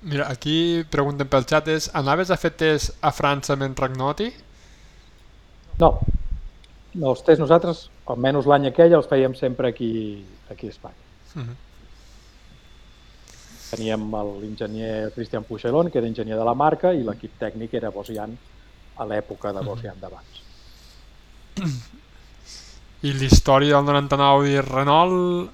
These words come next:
Speaker 1: eh, acaba... com acaba?
Speaker 2: Acaba que, que, bueno,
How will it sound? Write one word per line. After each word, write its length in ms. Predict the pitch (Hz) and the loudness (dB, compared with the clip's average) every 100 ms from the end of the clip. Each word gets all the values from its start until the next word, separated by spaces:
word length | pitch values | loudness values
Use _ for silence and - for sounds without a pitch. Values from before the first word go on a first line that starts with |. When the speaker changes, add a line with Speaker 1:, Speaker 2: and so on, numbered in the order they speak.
| - - | -18 -6
Speaker 1:
eh, 60 | |
acaba... 1400 | 135 131 123 120 117 123 127 127 123 120 120 117 113 113 117 | 0 2 2 0 2 4 6 4 4 2 2 0 -2 -4 -6
com 160 | 127 | -4
acaba? 340 | 127 123 110 104 - - - - - - - - - - - - - - - - - - - | -2 0 0 -4 -12 -20 -20 -20 -20 -20 -20 -20 -20 -20 -20 -20 -20 -20 -20 -20 -20 -12 -6
Speaker 2:
Acaba 480 | 131 143 143 165 170 | 2 6 8 8 6
que, 840 | 180 156 139 135 127 123 120 120 - | 6 8 8 8 6 4 2 -2 -4
que, 960 | 120 113 113 110 107 107 104 107 104 104 | -4 -2 -2 -4 -6 -8 -8 -8 -10 -8
bueno, 180 | 110 | -10